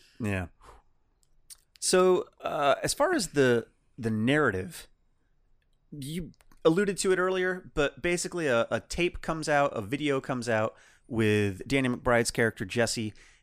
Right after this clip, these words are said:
and he's getting blackmailed. It's a video of him, uh,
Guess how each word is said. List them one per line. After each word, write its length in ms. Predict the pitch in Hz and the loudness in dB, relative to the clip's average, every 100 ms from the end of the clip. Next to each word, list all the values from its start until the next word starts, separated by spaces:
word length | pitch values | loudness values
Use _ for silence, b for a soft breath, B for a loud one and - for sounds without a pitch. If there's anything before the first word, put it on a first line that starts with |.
| - | -4
and 260 | 117 110 104 | -2 0 0
he's 160 | 139 - | -2 -2
getting 220 | 110 101 | -2 -2
blackmailed. 760 | 107 110 104 113 104 101 98 - b b | 0 0 0 -4 -2 -2 -4 -8 b b
It's 140 | 117 | -8
a 60 | 110 | -4
video 320 | 104 123 117 | -2 0 2
of 180 | 104 95 | 0 -2
him, 480 | - 175 180 175 170 _ _ _ _ _ _ - | -2 0 0 -2 -8 _ _ _ _ _ _ -12
uh, 460 | 123 127 117 110 | -8 -4 -4 -4